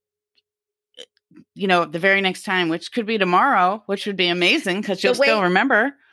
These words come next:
Speaker 2: the way it goes for us, it probably will be tomorrow. <laughs>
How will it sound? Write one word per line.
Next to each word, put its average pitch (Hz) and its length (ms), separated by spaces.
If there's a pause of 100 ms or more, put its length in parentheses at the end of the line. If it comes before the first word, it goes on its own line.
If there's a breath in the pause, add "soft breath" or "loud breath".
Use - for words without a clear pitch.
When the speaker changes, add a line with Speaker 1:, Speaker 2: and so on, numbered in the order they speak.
(120)
Speaker 2:
the 311 80
way 370 240
it 247 140
goes 208 280
for 147 180
us, 143 240
it 185 180
probably 226 520
will 196 220
be 170 180
tomorrow. 170 640
<laughs> 523 40